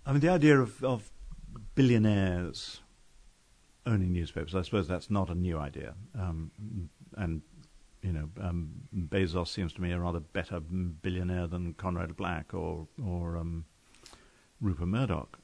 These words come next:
uh, because he seems not to want to use the, the Post f-, for, for influence.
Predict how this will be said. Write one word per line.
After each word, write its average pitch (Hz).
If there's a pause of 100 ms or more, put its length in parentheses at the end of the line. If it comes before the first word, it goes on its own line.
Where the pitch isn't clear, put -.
uh, 87 (520)
because 87
he 90
seems 85
not 90
to 85
want 82
to 82 (320)
use 87
the, 87 (140)
the 95
Post 85
f-, -
for, 82
for 90
influence. -